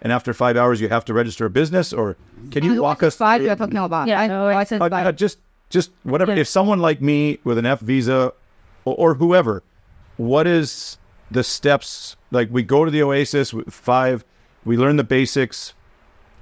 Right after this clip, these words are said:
Speaker 1: Assume we have the visa. You got the D eight ten or you have an F visa, and now you need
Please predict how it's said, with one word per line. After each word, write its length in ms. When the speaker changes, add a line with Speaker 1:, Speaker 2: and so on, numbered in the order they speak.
Speaker 1:
Assume 320
we 80
have 160
the 80
visa. 320
You 100
got 160
the 80
D 220
eight 180
ten 220
or 80
you 140
have 100
an 80
F 140
visa, 400
and 140
now 160
you 180
need 300